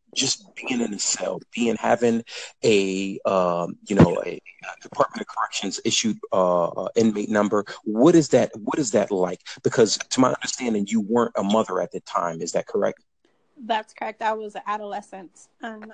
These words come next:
Speaker 2: um, so an adolescent with extreme layered of complex trauma that went unidentified and unassessed through the, the justice system. So,
Speaker 1: Mm-hmm.
Speaker 2: um, you know, I was handed down a life without parole plus five-year sentence,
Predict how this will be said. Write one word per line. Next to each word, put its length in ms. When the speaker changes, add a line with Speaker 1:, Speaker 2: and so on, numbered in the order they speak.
Speaker 2:
um, 520
so 280
an 160
adolescent 560
with 160
extreme 440
layered 420
of 240
complex 460
trauma 340
that 180
went 220
unidentified 960
and 140
unassessed 640
through 240
the, 380
the 120
justice 380
system. 360
So, 160
Speaker 1:
Mm-hmm. 1080
Speaker 2:
um, 260
you 120
know, 320
I 80
was 140
handed 300
down 200
a 80
life 220
without 360
parole 340
plus 400
five-year 480
sentence, 760